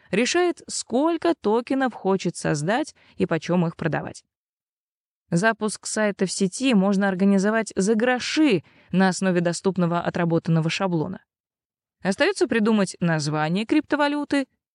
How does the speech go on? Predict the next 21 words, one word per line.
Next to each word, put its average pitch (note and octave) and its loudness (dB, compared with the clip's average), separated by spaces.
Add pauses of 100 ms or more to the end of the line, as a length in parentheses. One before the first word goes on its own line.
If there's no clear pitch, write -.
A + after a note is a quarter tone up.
(120)
выставить E3+ 0
список - -4
токенов E3+ 0
на B3 0
продажу B3 0 (180)
на A3 2
бесчисленных G#3+ 0
предназначенных G#3 0
для G3 2
этого G3 -2
сетевых F#3+ -2
рынках F#3+ 0 (400)
и A#3 2
жить F4+ 0
все D4+ -2
равно, A3 2
что - -6
с - -6
печатным F3+ -2
станком D#3+ -2
казначейства C4+ 0